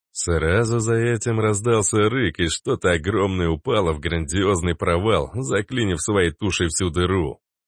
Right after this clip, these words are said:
По краям серо-зеленого тела виднелись множество мелких лап с острыми когтями, а в центре располагалась циклопических размеров пасть.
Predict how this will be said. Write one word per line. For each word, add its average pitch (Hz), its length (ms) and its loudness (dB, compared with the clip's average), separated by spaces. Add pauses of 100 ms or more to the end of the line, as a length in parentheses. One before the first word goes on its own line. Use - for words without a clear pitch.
(140)
По 78 140 -6
краям 92 580 0
серо-зеленого 107 880 0
тела 107 380 0
виднелись 98 580 0
множество 98 640 -2
мелких 95 520 -2
лап 107 300 0
с - 140 -4
острыми 90 420 0
когтями, 85 800 -2
а 127 200 -2
в 87 60 -6
центре 87 480 -2
располагалась 85 760 0
циклопических 87 880 -2
размеров 82 580 0
пасть. 85 520 -2